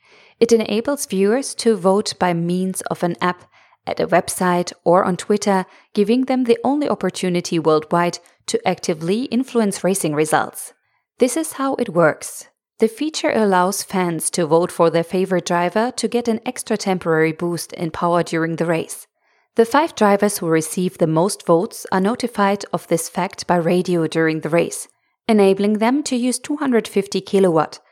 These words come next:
about three hundred forty horsepower, for a short amount of time. The fan boost becomes available twenty-two minutes after the race begins. Drivers, therefore, do not get it until the second half of the race, although they can then use it at their own discretion.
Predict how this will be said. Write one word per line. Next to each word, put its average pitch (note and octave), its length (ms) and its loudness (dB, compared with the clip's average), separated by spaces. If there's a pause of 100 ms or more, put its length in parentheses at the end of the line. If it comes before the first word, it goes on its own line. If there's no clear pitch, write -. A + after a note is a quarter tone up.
(140)
about - 340 -2
three F3 140 -2
hundred E3 340 -2
forty F3+ 300 -2
horsepower, F3+ 560 0
for F3+ 220 2
a E3+ 40 -2
short E3+ 320 0
amount F#3 300 2
of - 120 -6
time. G3 400 -4 (640)
The G#3+ 100 2
fan D4 340 -2
boost F#3 240 -4
becomes E3+ 440 0
available F3 520 2
twenty-two B3 560 -2
minutes F3 480 0
after F3 320 0
the D3+ 100 -2
race D#3+ 220 2
begins. - 560 -4 (720)
Drivers, E3+ 420 0
therefore, F#3 540 -2
do A3 180 -2
not A#3 320 -2
get A3+ 240 -2
it F#3+ 100 -6
until E3+ 460 0
the D#3+ 120 -6
second F#3+ 400 -2
half F3 260 -2
of E3 160 -4
the E3 100 0
race, - 380 -2 (240)
although A#3 420 4
they C4+ 160 2
can G#3 280 -2
then A#3 280 0
use C4 220 -2
it B3 80 -2
at A3+ 100 -2
their F#3+ 260 0
own G3 200 0
discretion. - 680 -6